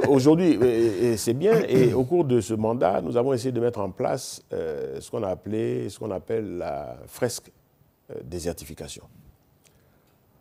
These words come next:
Nous avons lancé avec des partenaires un jeu,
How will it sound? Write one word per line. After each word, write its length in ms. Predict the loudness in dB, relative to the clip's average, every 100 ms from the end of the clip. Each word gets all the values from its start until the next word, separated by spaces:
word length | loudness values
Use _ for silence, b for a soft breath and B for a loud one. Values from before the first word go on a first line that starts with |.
| b
Nous 160 | -6 0
avons 200 | 2 4
lancé 260 | 2 2 0
avec 120 | 0
des 100 | -2
partenaires 580 | -6 -6 -4 -2 -4 -4
un 200 | -6 -4
jeu, 420 | -4 -4 -4 -6